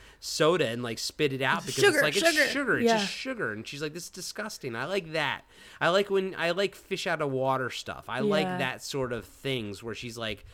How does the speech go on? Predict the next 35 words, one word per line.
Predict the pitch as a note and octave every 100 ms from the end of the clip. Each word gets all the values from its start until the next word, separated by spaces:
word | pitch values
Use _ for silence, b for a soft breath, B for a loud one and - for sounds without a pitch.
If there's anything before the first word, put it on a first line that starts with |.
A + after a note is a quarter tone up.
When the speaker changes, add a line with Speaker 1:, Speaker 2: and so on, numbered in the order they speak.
| b b b
Speaker 1:
not | A3 A3
confused, | - C3+ - F#3+ G3+ E3 D3 C#3+
but | C#3+
questioning, | - A3+ - B2+ G#2
like, | A2 -
"What | D4+
is | A#3+ -
this?" | F#3 A2 - -
And | C3 B2+
I, | F2 G3 G3+
I |
like | G#3+ A#3 F#3
that | F#3
kind | F#3+ F3
of |
stuff. | - E3+ - B B B
I | C#3
wish | D3+ F#3 -
they |
actually | D#3 - D3+
would | C#3
have | B2
leaned | A#2 C3 C3 B2+
a | A#2+
little | A2 B2 A#2+
bit | G2+
heavier | - C3+ C3 A#2+ G#2+
into | - G#3+ B2+
that | F2 - _ -
'cause | A2+
I | A2
actually | A2+ G#2 F#2
enjoy | G2+ G#2 F#2
that | D#2+
personally. | - G2+ -